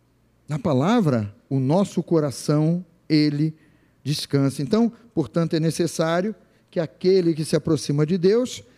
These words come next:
creia. Versículo um diz assim, "Ora, a fé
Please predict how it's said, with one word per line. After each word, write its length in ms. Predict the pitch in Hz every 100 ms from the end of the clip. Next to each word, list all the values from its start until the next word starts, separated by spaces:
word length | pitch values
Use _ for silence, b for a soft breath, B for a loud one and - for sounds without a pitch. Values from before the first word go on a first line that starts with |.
| b b
creia. 420 | - 220 190 175 - _ _ -
Versículo 760 | 247 - - 247 254 240 214 - _ _ _ -
um 320 | 269 277 254 - _ _ 165
diz 320 | 254 277 247
assim, 340 | 220 208 196 -
"Ora, 420 | 254 208 147 110 - b b b b b
a 160 | 185 175
fé 580 | - - 262 233 196